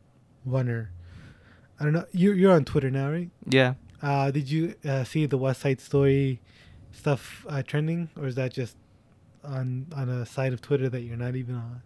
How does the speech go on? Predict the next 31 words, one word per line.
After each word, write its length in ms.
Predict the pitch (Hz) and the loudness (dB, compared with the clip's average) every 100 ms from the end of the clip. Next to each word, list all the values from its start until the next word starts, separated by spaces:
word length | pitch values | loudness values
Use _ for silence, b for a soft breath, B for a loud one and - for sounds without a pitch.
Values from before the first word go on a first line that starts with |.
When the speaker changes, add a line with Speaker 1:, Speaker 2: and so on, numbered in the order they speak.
| - | -2
Speaker 2:
That's 280 | 123 - 127 | 0 0 2
on 80 | 120 | 2
a 40 | |
side 180 | 120 120 | 2 0
of 80 | - | 2
Twitter 200 | 127 117 | 2 6
that 120 | 110 | 6
I 20 | |
wasn't 300 | 110 113 113 | 6 6 4
on. 300 | 107 113 113 117 | 2 -2 -4 -4
Speaker 1:
Okay, 400 | 139 131 123 110 | -4 -4 -6 -8
'cause 120 | - 143 | -8 0
people 260 | 175 151 | 2 4
were, 120 | 151 143 | 2 2
like, 160 | 131 | 0
going, 220 | 165 156 185 | 2 2 4
"Oh 80 | |
my 120 | 196 170 | 2 2
God, 260 | 185 180 | 0 0
look 120 | 175 | 0
at 60 | 175 | -2
the 60 | 151 | -2
way 100 | 156 | -2
this 140 | 143 | -6
camera 340 | - 160 156 143 | -6 -4 -2 -2
moves 340 | 135 127 120 | -4 -6 -10
in 180 | 190 147 | -10 -6
West 200 | 160 151 | -4 -6
Side 140 | 135 123 | -8 -12
Story." 280 | - 139 139 | -14 -12 0
Speaker 2:
Mm. 400 | 127 120 110 | 4 4 2